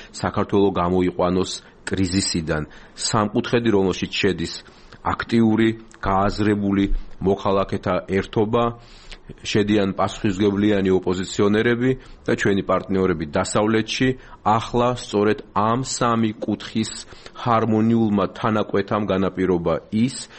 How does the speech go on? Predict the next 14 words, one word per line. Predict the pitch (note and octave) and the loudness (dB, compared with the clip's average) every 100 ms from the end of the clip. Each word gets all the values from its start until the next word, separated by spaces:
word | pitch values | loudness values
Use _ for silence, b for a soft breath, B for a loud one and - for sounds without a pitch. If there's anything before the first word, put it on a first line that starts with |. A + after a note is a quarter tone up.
| B B | B B
რომ | F#2 F2+ | -2 0
ჩვენ | E2 - B2 B2+ C3+ B B | 0 0 2 2 0 B B
შევძელით | - - A#2+ G#2+ G2 G2+ G#2+ A#2 | -10 -2 0 0 0 0 0 -4
ტაქტიკური | - F#2 - F#2 F2 F#2 | -4 -6 -4 -6 -2 -2
გამარჯვება. | F2 F2 E2 - B1+ A#1+ B1+ - B - | 0 -2 -2 -6 -10 -8 -10 -12 B -14
ცალკე | - - C3+ C#3+ C#3 | -8 0 2 2 2
აღებული | C#3+ C3 C3 C3 C3+ | 2 2 0 2 0
ვერც | G#2+ A2+ A2+ | 2 0 0
ერთი | - G2+ - G2+ | -2 -2 0 0
ამას | F2+ F#2 - | 0 -2 -4
გარწმუნებთ | - F2 - E2+ E2+ E2+ | -4 -4 -4 -4 -4 -4
ვერ | E2+ E2 | -4 -2
შეძლებდა. | - D#2+ D2+ C#2+ - C2 - B B | -4 -6 -6 -8 -8 -14 -14 B B
შესაბამისად, | B - - A2 A2+ A#2 A2+ C3+ | B -4 0 2 4 2 0 0